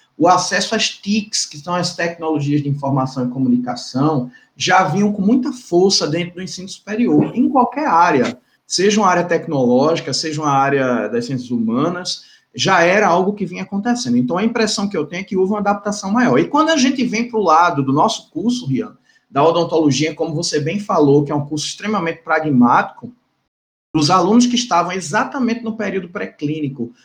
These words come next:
o período clínico, que é o período de, de desenvolvimento de habilidades e competências, é, a fa-, é como se tivesse tirando a carteira de motorista, a habilitação, tivesse passado pelo simulador e chegou na hora de ir pra rua, né, treinar, colocar o carro na rua, desenvolver habilidade e competência, e isso parou.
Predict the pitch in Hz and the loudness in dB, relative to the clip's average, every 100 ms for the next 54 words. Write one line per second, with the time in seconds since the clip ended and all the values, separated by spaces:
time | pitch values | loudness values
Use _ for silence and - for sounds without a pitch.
0 | _ 156 160 160 175 196 208 160 156 127 | _ -2 2 4 4 0 -2 -2 0 0
1 | 123 147 143 165 147 185 175 190 170 180 | 0 0 0 2 2 2 -2 -4 -2 -2
2 | 170 180 170 175 147 156 165 160 160 170 | -4 -6 -6 -6 -6 -8 -6 -2 0 0
3 | - 175 175 170 151 139 123 120 156 160 | -4 -8 -6 -6 -4 -2 -2 0 0 0
4 | - - 170 190 196 - 175 175 170 190 | -2 0 0 0 -2 -2 -2 -2 0 2
5 | 247 240 233 214 202 190 185 165 143 147 | 2 2 0 0 2 0 0 2 2 2
6 | - 247 - _ _ _ - 151 175 175 | -2 -6 -6 _ _ _ 2 4 2 2
7 | 170 170 139 135 147 156 190 214 240 226 | 0 0 0 2 2 2 2 0 0 0
8 | 208 202 196 196 - 175 175 160 131 131 | -2 -2 -2 -4 -4 0 2 4 4 4
9 | 156 - 170 202 220 190 196 254 254 247 | 4 2 0 2 4 6 6 4 4 4
10 | 247 226 143 175 202 254 285 - _ _ | 4 2 0 0 0 0 -2 -12 _ _
11 | - 156 160 208 196 156 160 208 220 196 | -2 -2 0 -2 -2 0 0 0 0 -2
12 | 170 202 226 226 196 196 175 135 147 165 | -2 0 0 0 -2 -2 -4 -2 -2 -2
13 | 170 175 156 214 208 208 156 156 160 170 | -6 -6 -4 -2 -2 -4 -2 -4 -4 -8
14 | 160 147 147 143 - 185 - - 247 180 | -8 -8 -8 -10 -10 -12 -14 -4 -2 0
15 | 120 | -2